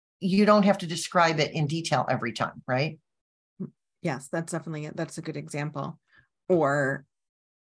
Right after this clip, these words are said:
Speaker 2: we know everybody sleeps, right? We know everybody takes showers. Everybody goes to the bathroom. Though, unless something is happening out of the ordinary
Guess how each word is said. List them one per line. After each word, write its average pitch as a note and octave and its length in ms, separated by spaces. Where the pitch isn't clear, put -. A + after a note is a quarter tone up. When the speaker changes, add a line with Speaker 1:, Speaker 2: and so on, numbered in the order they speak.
Speaker 2:
we F#3 180
know F3+ 180
everybody F#3 340
sleeps, - 560
right? D#3+ 160
We F#3 80
know E3 160
everybody E3+ 380
takes F3 240
showers. C#3+ 460
Everybody F#3 720
goes B3+ 300
to D4+ 60
the C#4 60
bathroom. D4+ 440
Though, G3+ 360
unless F#3 540
something G#3 640
is E3+ 220
happening F#3 680
out A3+ 180
of G3+ 120
the F#3 120
ordinary G3 760